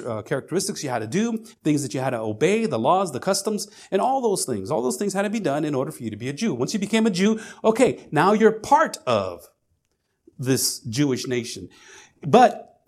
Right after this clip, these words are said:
you're still a Gentile, and they would refer to them as Gentiles. But they were part of the Jewish nation, and they can come in and they can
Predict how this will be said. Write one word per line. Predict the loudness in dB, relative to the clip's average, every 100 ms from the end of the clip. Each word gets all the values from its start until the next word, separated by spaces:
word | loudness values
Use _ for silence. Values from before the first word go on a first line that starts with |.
| _ 2
you're | 6 6
still | 8 8 8
a | 8
Gentile, | 6 4 4 2 0 -8 _ _ -2
and | 0
they | 2
would | 2
refer | 2 2 0
to | 2 0
them | 0
as | 0
Gentiles. | -2 -4 -6 -10 -12 -16 -18 _ 0
But | 2
they | 6
were | 4
part | 2 -2 -2
of |
the | 0
Jewish | 0 0 0
nation, | -2 -2 -6 -8 -2
and | 4
they | 4
can | 4 2
come | 4 6
in | 6 6
and | 2
they |
can | 2 0